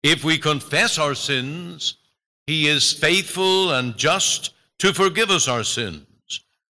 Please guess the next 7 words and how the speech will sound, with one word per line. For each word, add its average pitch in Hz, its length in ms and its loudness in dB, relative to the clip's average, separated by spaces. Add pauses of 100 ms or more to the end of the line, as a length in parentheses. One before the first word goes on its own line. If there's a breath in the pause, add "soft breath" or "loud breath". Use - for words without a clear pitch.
(160)
and 127 440 2
to 123 180 0 (120)
cleanse 170 500 0
us 92 560 -2 (400)
from 123 400 2 (160)
all 160 840 4 (360)
unrighteousness. 127 1500 -2